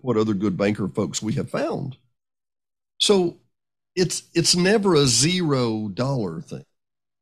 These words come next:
So if you do, by any <laughs> stretch, in my suggestion here, if you do take an, an extended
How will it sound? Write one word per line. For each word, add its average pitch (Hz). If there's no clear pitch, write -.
So -
if 160
you 226
do, 233
by 110
any 180
<laughs> 160
stretch, -
in 110
my 123
suggestion 135
here, 90
if 113
you 185
do 196
take 165
an, 127
an 110
extended 170